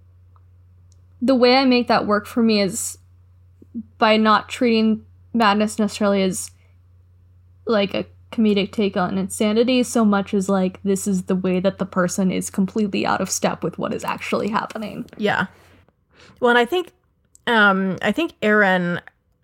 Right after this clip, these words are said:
Speaker 2: where, where I am specifically thinking about that coming back is Hogfather.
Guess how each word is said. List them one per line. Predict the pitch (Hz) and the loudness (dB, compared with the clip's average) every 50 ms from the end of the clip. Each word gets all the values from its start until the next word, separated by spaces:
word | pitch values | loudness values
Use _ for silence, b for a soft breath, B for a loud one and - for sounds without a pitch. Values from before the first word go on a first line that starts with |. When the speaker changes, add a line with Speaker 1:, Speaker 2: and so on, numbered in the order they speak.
| _ _ _ _ _ _ | _ _ _ _ _ _
Speaker 2:
where, | - 220 196 220 233 240 254 240 240 240 233 - - | -6 -2 2 4 4 6 6 6 6 6 4 2 0
where | 208 208 220 226 226 | -2 0 2 4 2
I | 220 214 - _ _ - | 2 0 -4 _ _ -2
am | 202 196 190 | 0 0 0
specifically | - - - 220 220 - 277 294 277 214 202 | -2 -2 -4 -4 -2 -4 -4 -2 0 0 0
thinking | - 208 196 - 208 196 | 0 0 -2 0 2 0
about | 185 180 - | 0 2 0
that | 185 - - | -2 -4 -4
coming | - 208 196 185 180 | -4 -2 -2 -2 0
back | - 190 175 170 170 - - b b b b b b | 0 0 0 0 -2 -4 -8 b b b b b b
is | - 196 196 175 175 175 180 180 - | -2 0 2 2 2 2 0 -4 -8
Hogfather. | - - - - 214 214 208 202 - 170 - - - 98 69 185 | -10 -12 -4 0 0 0 0 0 -2 -2 -2 -2 -2 -6 -6 -6